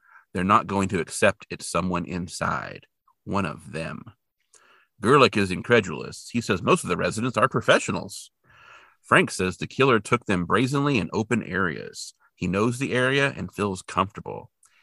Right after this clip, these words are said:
He sees the victims as corrupt and damaged, and his mutilations want everyone to see them as the same. Frank says the kidnapper is trying to tell them something, and he's not going to stop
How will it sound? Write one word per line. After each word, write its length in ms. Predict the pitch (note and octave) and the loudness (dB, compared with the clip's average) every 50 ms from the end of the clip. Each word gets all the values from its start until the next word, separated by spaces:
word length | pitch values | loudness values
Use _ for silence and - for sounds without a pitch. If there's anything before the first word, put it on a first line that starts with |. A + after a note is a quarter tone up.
| _ _ | _ _
He 120 | - - - | -14 -12 -10
sees 360 | - - A2 A#2+ B2+ A#2 G2 | -8 -4 -2 -2 -2 -2 -2
the 120 | F#2 D#2 | -4 -6
victims 500 | E2 F#2 A2 - - B2+ A#2+ A2+ G#2+ - | -2 -2 -4 -2 -2 0 0 0 0 -2
as 160 | C#2 E2 - | -4 -6 -6
corrupt 460 | - - - F2 F#2+ C3 D#3 _ _ - | -8 -10 -2 6 6 6 6 _ _ -10
and 180 | F2 E2+ D#2+ | -8 -8 -4
damaged, 560 | - F2+ G2+ B2 C3+ C#3+ C#3+ C#3+ C#3 - - _ _ _ _ _ _ _ - | -4 0 0 2 2 2 0 -2 -4 -10 -18 _ _ _ _ _ _ _ -8
and 140 | F#2+ F2 | -6 -6
his 140 | F2 D#2+ - | -6 -6 -6
mutilations 760 | F2+ F#2 A#2 B2 G#2 E2 E2 G2 A#2 - - C3 A2 F#2 F2+ | -2 -2 0 0 0 -2 0 -2 -2 -2 0 -2 -2 -2 -4
want 340 | E2 E2 F#2+ G#2 A2 A#2 - - | -4 2 4 4 4 2 0 0
everyone 460 | G2+ G#2+ A2+ C3 B2+ B2 B2 B2 B2+ A#2+ | 0 0 2 2 2 4 4 2 2 0
to 140 | - - | -4 -8
see 260 | - - - - G2+ A2 | -8 -8 -8 -4 -4 -2
them 220 | G#2+ A2+ A2+ D#2+ | 0 0 0 0
as 240 | C#2+ F#2+ G2+ G2 - | -2 -2 -4 -4 -6
the 120 | - - - | -12 -16 -16
same. 500 | - - F2+ G#2+ G#2 E2 - - - - _ _ _ _ _ _ _ _ _ _ _ _ _ _ | -10 -6 -2 -2 -2 -2 -4 -8 -14 -18 _ _ _ _ _ _ _ _ _ _ _ _ _ _
Frank 240 | - G#2 A2+ G2 | 2 2 2 2
says 340 | - A#2+ G#2+ G2 E2 E2+ F2 A2 | 2 2 2 2 2 -2 -6 -4
the 120 | F2+ F2 | -4 -4
kidnapper 500 | - - B2 A2+ A#2 A#2 A2+ - F#2+ F#2 | -2 0 2 4 4 4 4 2 0 -4
is 80 | F2 - | -4 -4
trying 220 | - - G#2 A2 | -6 -2 0 0
to 100 | G#2 E2+ | 0 0
tell 260 | - - G#2+ A2+ A#2 | -2 2 4 4 4
them 200 | F#2+ G2 E2 D#2 | 4 2 -2 -2
something, 540 | - - E2 E2 - - F2 F2 F2 F2 F#2 _ _ - | -4 -6 -6 -6 -6 -6 -6 -4 -4 -6 -10 _ _ -8
and 120 | F2 F2+ | -8 -6
he's 180 | F2+ D#2+ E2+ F2+ | -6 -8 -8 -2
not 260 | F#2 F#2 F#2+ - - | 2 2 2 2 0
going 200 | - G2 F#2+ F2+ | -2 -2 -2 -2
to 40 | E2+ | -4
stop 320 | - - - F#2+ G2 - | -8 -2 0 0 0 0